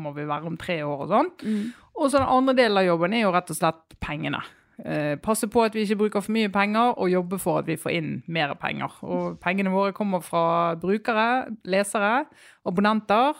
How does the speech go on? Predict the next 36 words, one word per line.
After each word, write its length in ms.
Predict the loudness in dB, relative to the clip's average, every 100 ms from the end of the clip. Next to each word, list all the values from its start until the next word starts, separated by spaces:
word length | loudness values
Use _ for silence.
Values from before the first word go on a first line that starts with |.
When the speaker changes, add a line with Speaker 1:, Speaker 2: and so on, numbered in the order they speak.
| -4
Speaker 1:
og 340 | 0 2 0 0
annonser. 440 | 0 0 -2 -12 -14 _ -10
Speaker 2:
Mm. 180 | -6 -6 -8 _ _ _ _
Så 160 | 0 2
jobber 240 | 2 0
du 100 | 0 0 0 -2 -4
sammen 300 | -2 -2 -2
med 80 | -4
de 80 | -4
kommersielle 640 | -2 -4 -4 -4 -4 -4 -6 _ -12 -2
Speaker 1:
Ja. 80 | 0
Speaker 2:
på 100 | 0
den 180 | -2 -4
biten. 320 | -6 -6 -8 -8 -10 -2
Speaker 1:
Mm. 440 | 0 2 0 -2 0
Speaker 2:
Men, 300 | 0 0 -4 _
men, 320 | 2 2 2 2
eh, 180 | 0 -4 _ _ _ _ _ 0
da 160 | 4
har 80 | 4
du 60 | 4
mange 400 | 2 2 2 0
områder 540 | 0 0 0 0 -2
som 240 | -2 -4 -4
du 80 |
skal 160 | -4 -6
ha 80 | -2
kontroll 320 | -2 -2 -4
på, 300 | 0 2 2 0 -4
Speaker 1:
Mm. 340 | -2 0 2
Speaker 2:
eh, 120 | 2 2
og 120 | 2
det 100 | 2
brenner 260 | 0 0 -2
sikkert 300 | -4 -6 -6
ganske 280 | -6 -4